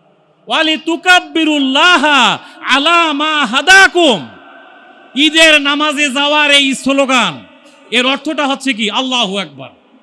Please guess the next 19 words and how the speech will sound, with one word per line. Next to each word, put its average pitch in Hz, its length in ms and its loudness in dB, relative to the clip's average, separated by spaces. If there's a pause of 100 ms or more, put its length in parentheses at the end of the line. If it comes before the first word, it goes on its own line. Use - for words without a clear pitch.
(220)
আল্লাহু 277 520 -4
আকবার, 196 380 -8 (380)
লা 302 520 0
ইলাহা 294 500 2
ইল্লাল্লাহ।" 277 760 -4 (300)
আমরা 262 340 -4
রোজার 269 340 -8
মাসের 262 360 -8
তিরিশটা 269 440 -8
দিন 220 380 -2 (260)
আল্লাহর 269 400 -4
কোরআন 262 360 -8
পড়ে 240 240 -10
বুঝলাম, 240 600 -4 (260)
এই 269 200 0
পৃথিবীতে 262 600 -8
সবচেয়ে, 294 840 -4 (220)
সবচেয়ে, 311 800 0 (200)
সবচেয়ে 302 680 2